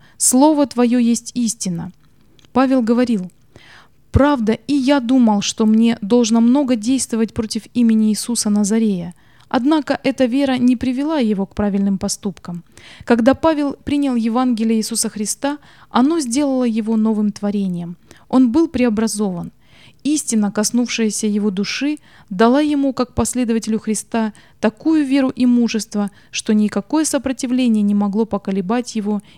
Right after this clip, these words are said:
и никакое страдание устрашить. Люди могут как угодно оправдывать отвержение ими закона Божьего,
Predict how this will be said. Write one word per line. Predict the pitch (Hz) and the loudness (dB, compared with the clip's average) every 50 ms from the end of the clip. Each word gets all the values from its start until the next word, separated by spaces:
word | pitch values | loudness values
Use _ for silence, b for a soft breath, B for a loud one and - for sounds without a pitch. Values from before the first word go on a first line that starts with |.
| b | b
и | - - | 0 2
никакое | 247 262 254 240 226 214 - 220 220 | 2 2 2 0 -4 -4 -2 0 0
страдание | 214 - - 202 202 196 190 208 208 208 208 202 202 - _ | 0 -2 -4 -4 -4 -2 -2 -2 0 0 0 -2 -4 -4 _
устрашить. | - 196 - - 208 196 190 - - - 190 175 - - - _ _ B B B B B B B B B B | -8 -8 -8 -8 -8 -8 -8 -8 -8 -10 -10 -10 -12 -14 -20 _ _ B B B B B B B B B B
Люди | 226 233 277 294 254 285 | 2 4 4 4 2 2
могут | 302 294 311 311 277 294 285 - | 0 0 0 0 0 -2 -4 -6
как | - - - 330 339 - | -6 -4 -4 -4 -2 -2
угодно | - 320 262 247 269 269 240 196 214 208 - | -4 -4 -2 0 0 0 2 2 0 0 -2
оправдывать | - 202 - - 220 233 233 226 196 208 202 208 - - | -4 -4 -4 -4 -2 -2 -2 -2 -2 -4 -4 -4 -4 -6
отвержение | - 214 - - 214 220 202 208 220 254 254 240 226 214 - | -8 -8 -4 -4 -4 -2 -2 -2 -2 -2 0 0 0 -2 -2
ими | - - 208 202 208 | -2 -2 0 0 0
закона | 202 190 196 190 - - 214 196 196 | 0 -2 -4 -6 -6 -4 -4 -4 -4
Божьего, | 185 180 196 240 277 254 226 208 185 180 180 180 | -4 -4 -4 -4 -2 -2 -2 -4 -4 -6 -10 -12